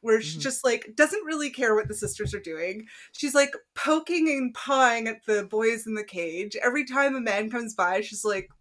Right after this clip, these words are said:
Speaker 1: just thirsty. She's like, "Oh, I wanna play with him." <laughs> You know, like, it's she, very cat energy, you know? <laughs> Like,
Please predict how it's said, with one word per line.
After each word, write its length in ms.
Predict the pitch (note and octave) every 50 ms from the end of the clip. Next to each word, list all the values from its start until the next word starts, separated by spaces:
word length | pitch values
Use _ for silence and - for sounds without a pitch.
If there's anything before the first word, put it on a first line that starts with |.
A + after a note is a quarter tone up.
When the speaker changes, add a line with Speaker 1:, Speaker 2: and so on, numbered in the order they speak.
| _ _
Speaker 1:
just 300 | - A3+ A3 - - _
thirsty. 460 | - F3 E3+ F#3 - - - G#3+ A3+ B3
She's 140 | - -
like, 120 | C#4+ C#4+ C#4+
"Oh, 340 | - B4+ C5+ C5+ B4 A4 - -
I 80 | D#4+
wanna 180 | D#4 D#4 D4+ D#4+
play 300 | - - - D4 C#4+ C#4+
with 160 | C#4 B3+ A#3+
him." 360 | B3 G#3+ G#3 A3 A3 A#3+ F4+ F4+
<laughs> 40 | -
You 120 | G#4+ G#4 -
know, 100 | E4 E4 - C5 C5 -
like, 120 | G4+ A#4+ A#4+ A4 A#4
it's 320 | B4+ A4+ A#4+ A4 - - - F#4 - - - - - - _ _ _ _ _ _ _ _ _ - -
she, 280 | - - D#4+ C4+ - - A#3
very 380 | A3+ A3 D#4 D#4 D4+ D#4+ D#4 -
cat 400 | - - - C4 C4 B3+ G#3+ - -
energy, 720 | A3+ A3+ A3 G#3+ G#3+ G3+ G3 F3 F#3+ F#3 F3 F3+ A3 C4+ C4+ _
you 100 | A#3+ -
know? 140 | A3 A#3 -
<laughs> 400 | - - G#4+ G#4 - B4 B4 B4+
Like, 280 | - G#4 G#4 - -